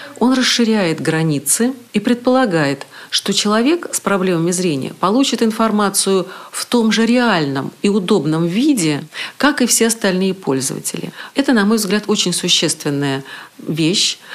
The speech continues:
А, при, скажем, ратификации договора Российская Федерация должна будет предусмотреть и у себя целый ряд решений, которые бы вот этот доступ облегчали и делали доступными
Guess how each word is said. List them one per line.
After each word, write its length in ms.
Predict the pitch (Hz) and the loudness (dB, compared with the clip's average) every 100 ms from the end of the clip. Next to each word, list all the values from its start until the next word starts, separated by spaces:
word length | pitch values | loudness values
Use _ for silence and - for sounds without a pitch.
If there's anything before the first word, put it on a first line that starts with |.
| - - - | -14 -16 -6
А, 140 | 165 160 | -4 -2
при, 460 | - 220 220 202 - | 2 4 4 2 0
скажем, 360 | - 208 208 | -2 0 2
ратификации 760 | 202 208 - 220 220 185 - 170 | 0 -2 -2 0 0 0 0 0
договора 640 | 175 160 160 165 240 294 294 - | 0 0 0 2 2 2 -2 -10
Российская 480 | - 170 208 196 190 | -4 -2 0 0 0
Федерация 520 | 185 175 185 233 233 | -2 0 0 0 0
должна 380 | 185 160 160 170 | 0 0 0 -2
будет 300 | 196 226 226 | 0 -2 -2
предусмотреть 840 | 196 175 175 175 160 180 196 - - | -2 -2 0 -2 -2 -2 -2 -4 -4
и 180 | 185 - | -2 -2
у 80 | |
себя 340 | 190 220 233 196 | -2 0 0 0
целый 360 | - 170 170 | 0 0 2
ряд 240 | 190 202 202 - - - | 2 0 -4 -14 -14 -4
решений, 680 | 170 156 - 214 233 233 233 - - - - | -2 0 2 4 4 2 -2 -12 -18 -16 -6
которые 460 | 160 160 208 214 | -4 0 2 2
бы 120 | 175 | 2
вот 160 | 170 175 | 0 0
этот 280 | 180 180 151 | 0 0 0
доступ 400 | 175 170 165 - | 0 0 -4 -4
облегчали 640 | 139 151 147 - 202 254 | -2 -2 -2 0 2 2
и 120 | - | 0
делали 360 | 151 165 208 196 | -2 0 2 2
доступными 640 | 151 143 - 156 196 208 | 0 -2 -4 -2 0 0